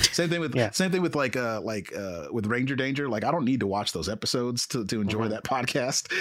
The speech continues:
Speaker 1: uh, 'cause there's too many other things about that podcast that are entertaining. <laughs>
Speaker 2: Yeah.
Speaker 1: So.
Speaker 2: No, no, I, I feel the same way. It's like, I, I know a show either so well that I don't need to rewatch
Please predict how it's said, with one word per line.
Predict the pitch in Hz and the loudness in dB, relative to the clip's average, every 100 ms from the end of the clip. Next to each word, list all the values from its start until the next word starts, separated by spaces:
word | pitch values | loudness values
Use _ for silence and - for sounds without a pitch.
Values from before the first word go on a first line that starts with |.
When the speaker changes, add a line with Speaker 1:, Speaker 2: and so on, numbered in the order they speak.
| - - | 0 0
Speaker 1:
uh, | 127 113 110 | 0 0 0
'cause | 123 107 120 | 0 0 -2
there's | 120 117 | -2 0
too | - | 2
many | 127 113 | 2 2
other | 110 113 | 0 -2
things | 123 117 | 0 0
about | 113 107 110 | 0 -2 -2
that | 101 | -2
podcast | - 117 110 110 | -2 0 -2 -2
that | 113 | -2
are | 104 101 | -2 0
entertaining. | 120 - 113 147 - - - | 0 -2 -2 -4 -6 -10 -10
<laughs> | - - - - | -14 -18 -6 6
Speaker 2:
Yeah. | 156 127 78 | 8 8 2
Speaker 1:
So. | - - - - - _ - - - - | -8 -18 -20 -20 -20 _ -18 -16 -16 -2
Speaker 2:
No, | 330 392 | 2 6
no, | 359 | 6
I, | 254 208 226 | 4 2 0
I | 214 | 0
feel | 262 | -2
the | 208 | 0
same | 226 | 4
way. | 220 | 4
It's | 160 | 4
like, | 170 | 2
I, | 165 | 2
I | 156 165 | 4 2
know | 196 | 2
a | 214 | 2
show | - 180 | 4 4
either | 156 | 2
so | 127 - | 0 2
well | 160 160 | 4 4
that | 139 | 4
I | |
don't | 123 135 | 2 0
need | 139 | 0
to | |
rewatch | 135 127 117 113 - | 2 4 4 4 2